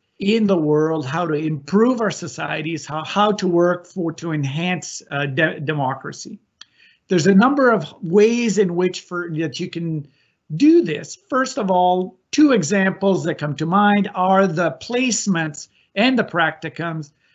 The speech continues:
that are available through our Bachelor of Social Work and the Bachelor of Arts in Criminology and Criminal Justice. Both groups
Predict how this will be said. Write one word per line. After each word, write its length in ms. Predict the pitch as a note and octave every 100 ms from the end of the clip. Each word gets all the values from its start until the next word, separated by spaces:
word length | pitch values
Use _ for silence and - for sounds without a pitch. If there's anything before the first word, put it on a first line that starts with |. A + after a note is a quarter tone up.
| _
that 200 | - F3 F3
are 160 | E3+
available 540 | D#3 E3+ F#3 F3+ F3 F3
through 180 | E3+
our 120 | F3 D3+
Bachelor 420 | D#3 D#3+ - D#3+
of 60 |
Social 440 | B2+ A#3 G#3+ - G3+
Work 340 | F3+ F#3 F#3
and 200 | F3+ D3+ D#3
the 160 | D#3+
Bachelor 480 | D3 C3 E3 E3 F3+
of 100 | D3
Arts 240 | D3+ D3
in 100 | D#3+
Criminology 640 | D3 D#3+ D#3+ D3 C#3+ C3 D3
and 80 | C#3+
Criminal 400 | C#3 C#3+ C3 B2+
Justice. 640 | B2+ D3+ - - D3+ - _ _ _ _ _ -
Both 420 | C3 G#3 C4+ C4+
groups 500 | G3 G3 G3 G3 -